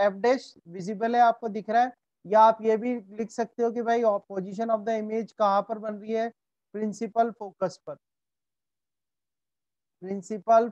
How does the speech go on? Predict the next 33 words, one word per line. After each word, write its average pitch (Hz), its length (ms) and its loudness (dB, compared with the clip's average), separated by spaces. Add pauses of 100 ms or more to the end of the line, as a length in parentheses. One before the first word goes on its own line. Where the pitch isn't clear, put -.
फोकस 160 480 -10
जो 165 100 -12
आपकी 180 300 -2
इमेज 202 300 -6
हो 214 80 -2
कहाँ 214 360 0
फॉर्म 208 220 -10
हो 208 80 -12
रही 202 120 -8
है, 214 60 -10
प्रिंसिपल 202 460 -8
फोकस। 165 420 -12 (340)
Now 196 220 0
you 233 160 -2
can 240 240 -2
see 247 260 -6
that 226 240 2
the 247 140 0
size 220 400 2
of 240 180 2
image 226 320 -2
आपको 214 320 2
बताना 208 360 -2
है, 226 140 0 (340)
तो 196 60 -8
size 202 460 0
of 196 100 -6
the 226 160 0
image 220 300 -6
क्या 226 160 2
है, 226 220 4
extremely 220 580 -8
diminished। 208 600 -4